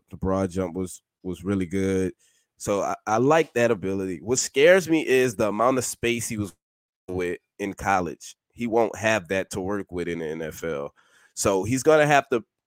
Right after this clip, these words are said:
get better at making people miss in the phone booth and creating separation that way. But as far as the deep threat,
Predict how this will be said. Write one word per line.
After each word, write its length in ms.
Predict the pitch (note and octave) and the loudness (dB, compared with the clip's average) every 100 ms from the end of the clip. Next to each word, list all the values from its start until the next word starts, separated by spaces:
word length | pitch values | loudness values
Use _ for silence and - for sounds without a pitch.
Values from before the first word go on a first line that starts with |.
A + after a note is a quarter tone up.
| _ | _
get 240 | G#2+ B2+ - | -4 -4 2
better 280 | B2 B2 A#2+ | 4 6 4
at 160 | A2+ A2 | 4 0
making 280 | A#2 A#2 | -4 -2
people 280 | - A#2+ A2+ | -4 -2 0
miss 340 | G#2+ A#2 A2+ A#2 | 2 2 0 -2
in 80 | G#2 | -4
the 60 | |
phone 380 | - A2+ A2 G#2+ | 0 2 2 0
booth 300 | E2+ G#2+ G#2 - | -2 -2 -4 -6
and 420 | G#2 G#2 G2 F#2 - _ _ _ _ | -6 -4 -4 -8 -12 _ _ _ _
creating 300 | B2 A#2+ G#2+ | 0 0 0
separation 680 | - A#2 G#2+ A2 G#2 - F#2+ | 0 0 0 -2 -2 -4 0
that 220 | A2+ - | 0 0
way. 360 | G#2 G#2 G2+ G2+ _ _ _ _ _ - | -2 -2 -2 -6 _ _ _ _ _ -6
But 220 | G2+ A#2 | 2 2
as 140 | A2 | 2
far 180 | - D#3 | 6 8
as 120 | F#3 | 8
the 80 | G#2+ | 4
deep 300 | F2 A#2+ - | -2 -2 -2
threat, 260 | G2 F2+ | -4 -4